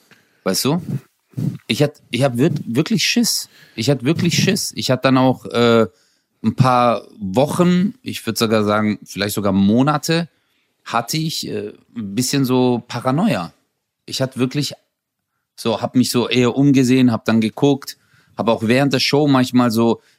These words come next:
die Leute beobachtet, wenn einer aufgestanden ist während der Show, hab ich gedacht so, "Okay,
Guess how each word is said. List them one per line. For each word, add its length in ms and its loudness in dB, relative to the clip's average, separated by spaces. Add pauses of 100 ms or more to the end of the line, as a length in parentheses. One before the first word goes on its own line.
die 80 0
Leute 320 2
beobachtet, 540 0
wenn 160 0
einer 200 2
aufgestanden 580 -2
ist 120 0
während 220 2
der 40 0
Show, 380 0 (320)
hab 120 0
ich 240 -2 (180)
gedacht 280 -2
so, 120 -8
"Okay, 320 0